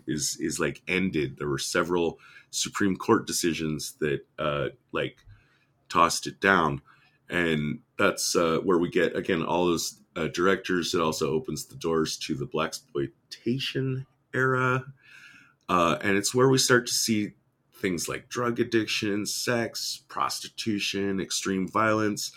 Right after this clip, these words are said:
All these suddenly become acceptable themes to explore in American cinema. And you usually think, like, "Oh, yeah." And then, like, before, you think, like, "Okay, well, the sixties and the fifties, everything was much tamer." Well, there was a time, even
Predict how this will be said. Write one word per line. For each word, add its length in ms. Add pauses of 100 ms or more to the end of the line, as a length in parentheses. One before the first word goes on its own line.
(440)
All 180
these 320
suddenly 340
become 360
acceptable 540
themes 340
to 100
explore 380
in 80
American 400
cinema. 420 (360)
And 100
you 40
usually 300
think, 240
like, 220
"Oh, 180
yeah." 240 (300)
And 140
then, 120
like, 260
before, 520
you 100
think, 240
like, 200
"Okay, 320
well, 160
the 100
sixties 760
and 80
the 60
fifties, 520 (260)
everything 360
was 160
much 240
tamer." 500 (540)
Well, 560 (280)
there 140
was 320
a 60
time, 460 (100)
even 500